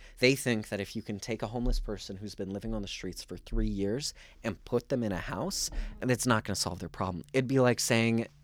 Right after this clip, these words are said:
"I have an idea to solve poverty. My idea is I'm gonna build everyone a mansion." Just because you live in a mansion does not mean you're not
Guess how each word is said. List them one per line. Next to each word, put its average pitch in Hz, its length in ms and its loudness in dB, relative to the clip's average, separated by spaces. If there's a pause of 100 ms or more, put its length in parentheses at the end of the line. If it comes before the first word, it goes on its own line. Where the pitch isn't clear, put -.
(320)
"I 120 120 8
have 127 120 6
an 110 80 2
idea 101 320 2
to - 100 -2
solve - 460 -4 (140)
poverty. 180 440 6 (300)
My 98 160 4
idea 120 340 8
is 110 280 6
I'm 110 160 0
gonna 113 160 2
build 107 320 0
everyone 104 360 0
a 92 60 -2
mansion." 87 540 -8 (360)
Just - 280 2
because 165 340 -2
you 175 80 -6
live 147 240 -4
in 131 60 0
a 104 80 0
mansion 95 580 -2 (300)
does 95 240 0
not 104 320 4
mean 107 240 2
you're 98 100 2
not 92 220 -2